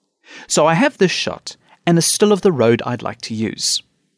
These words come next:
Since this video is primarily about projections,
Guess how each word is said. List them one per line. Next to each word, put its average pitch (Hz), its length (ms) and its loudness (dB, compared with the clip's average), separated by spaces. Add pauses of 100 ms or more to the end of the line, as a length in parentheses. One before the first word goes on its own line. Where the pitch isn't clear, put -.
(680)
Since - 320 2
this - 180 0
video 170 380 0
is - 100 -4
primarily 123 640 0
about 110 300 -2
projections, - 760 -8